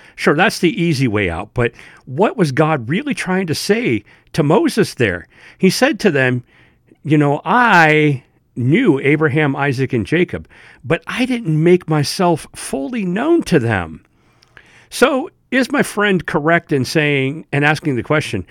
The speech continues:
who controls our view of God, us or God? Well, yes and no. So here's my take on this. When he said he didn't make himself fully known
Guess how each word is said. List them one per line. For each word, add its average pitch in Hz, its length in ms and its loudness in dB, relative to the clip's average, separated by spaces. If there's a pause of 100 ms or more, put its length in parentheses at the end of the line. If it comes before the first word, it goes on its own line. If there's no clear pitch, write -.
(220)
who 233 160 0
controls 175 500 0
our 135 140 2
view 117 220 0
of 104 120 -2
God, 101 380 0
us 143 400 -4
or 135 140 -2
God? 143 400 -2 (640)
Well, 208 500 0 (500)
yes 247 360 -2
and 185 140 4
no. 95 340 0 (200)
So - 140 2
here's 247 220 2
my 220 180 0
take 165 320 0
on 113 160 0
this. 92 240 -6 (240)
When 190 140 0
he 226 120 2
said 262 240 -2
he 277 100 2
didn't 185 300 4
make 156 200 2
himself 135 400 -2
fully 196 500 0
known 139 640 0